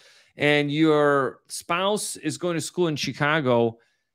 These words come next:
you can actually use your V A home loan benefit and purchase a property for them to live in it. As long as it's a spouse or child that's occupying the property, you can do that. Otherwise, you really have to typically move in within sixty days,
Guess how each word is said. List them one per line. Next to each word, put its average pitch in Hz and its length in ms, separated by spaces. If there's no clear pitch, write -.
you 185 160
can 233 160
actually 190 380
use 175 480
your 156 160
V 175 240
A 180 60
home 180 140
loan 160 140
benefit 160 520
and 139 120
purchase 165 380
a 165 60
property 151 420
for 151 160
them 139 220
to 143 100
live 131 300
in 165 160
it. 190 280
As 135 160
long 160 300
as 165 160
it's 156 180
a 143 80
spouse 143 480
or 147 80
child 131 400
that's 135 140
occupying 135 480
the 135 80
property, 131 400
you 131 100
can 127 160
do 127 140
that. 156 320
Otherwise, 143 640
you 131 200
really 160 240
have 147 180
to 143 340
typically 180 360
move 160 240
in 160 140
within 143 280
sixty 160 400
days, 147 460